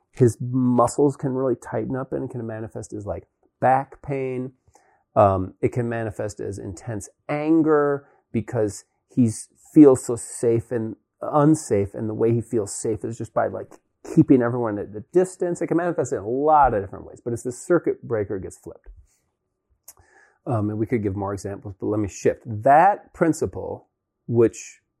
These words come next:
is a super important principle in psychology and which psychologists and therapists discovered,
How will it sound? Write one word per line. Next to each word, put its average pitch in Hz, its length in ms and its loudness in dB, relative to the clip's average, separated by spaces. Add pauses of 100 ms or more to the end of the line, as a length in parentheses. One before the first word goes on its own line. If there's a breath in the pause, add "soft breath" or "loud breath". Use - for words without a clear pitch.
(100)
is 110 160 4
a 101 60 -2
super 139 400 -2
important 127 420 -2
principle 127 400 -4
in 98 80 -4
psychology 104 760 -8
and 104 180 -6
which 98 280 -6 (420)
psychologists 104 680 -2
and 98 160 -10
therapists 95 440 -4
discovered, 113 880 2